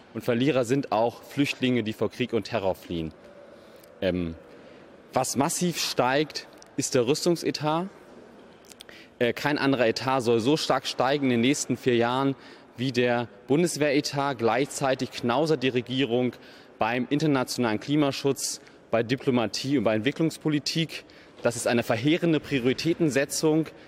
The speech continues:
Das wird die Welt unsicherer machen und das löst auch nicht die immensen Strukturprobleme, die die Bundeswehr hat, gerade bei Rüstungsdesastern. Wer hat,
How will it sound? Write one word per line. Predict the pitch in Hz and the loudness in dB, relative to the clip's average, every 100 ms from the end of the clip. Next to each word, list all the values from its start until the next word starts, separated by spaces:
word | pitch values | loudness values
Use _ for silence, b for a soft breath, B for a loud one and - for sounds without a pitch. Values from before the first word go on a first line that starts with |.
| B | B
Das | - 110 | -4 -2
wird | 127 135 | -2 -2
die | 131 | 0
Welt | 120 127 139 - - - | 0 0 -2 -10 -20 -4
unsicherer | 151 160 139 123 117 113 | 0 2 2 0 0 2
machen | 120 - 165 165 | 0 0 0 0
und | 110 | 0
das | 123 - | -2 0
löst | 135 - | 0 0
auch | - | 0
nicht | 143 143 120 | 0 0 -4
die | 113 | -4
immensen | 117 110 131 147 147 | -2 0 0 -2 -4
Strukturprobleme, | - 117 - 156 - 117 120 127 135 B B | -6 -6 -2 -2 -2 -2 0 2 0 B B
die | 113 | -6
die | 107 | -4
Bundeswehr | 101 143 143 110 110 | 0 0 2 0 0
hat, | 123 127 - B B | 0 -2 -10 B B
gerade | - 110 120 | -2 0 2
bei | 107 | 2
Rüstungsdesastern. | 101 120 107 98 - 85 80 76 - - 71 69 - - - - _ - - - - B B B B | 2 0 -2 -6 -4 -2 -2 -4 -6 -6 -6 -8 -14 -20 -20 -20 _ -20 -20 -20 -20 B B B B
Wer | 117 117 | -2 0
hat, | 139 170 - | -2 -2 -8